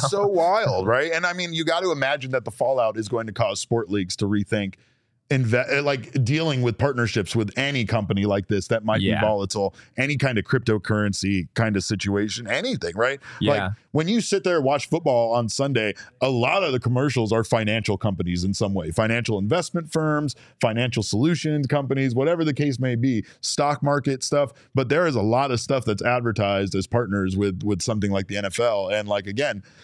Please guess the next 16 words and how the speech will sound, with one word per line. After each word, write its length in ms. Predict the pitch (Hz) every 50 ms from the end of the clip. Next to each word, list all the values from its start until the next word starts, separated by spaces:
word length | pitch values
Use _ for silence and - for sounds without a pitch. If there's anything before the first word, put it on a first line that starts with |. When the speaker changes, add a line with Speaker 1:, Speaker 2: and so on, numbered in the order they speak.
| - - - -
Speaker 1:
this, 460 | - - 127 139 123 - - - - - _ _ _ _ _ _ _ _ _
especially 520 | - 104 - - 165 180 185 - 185 165 143
when 160 | 127 127 123
you're 80 | 117 113
doing 260 | 110 120 127 127 120
it 80 | 120
at 120 | 120 113 -
the 80 | 110
level 420 | 107 107 107 113 113 117 120 110 104
of 180 | 104 95 - -
putting 320 | - 131 127 127 120 117
those 220 | 104 101 104 101 92
ads 460 | - 110 107 107 107 104 104 98 98 _ _ _ _ _ _
on 180 | - 117 117 123
your 120 | 120 104
officials. 580 | 90 - - 147 123 - - - - - -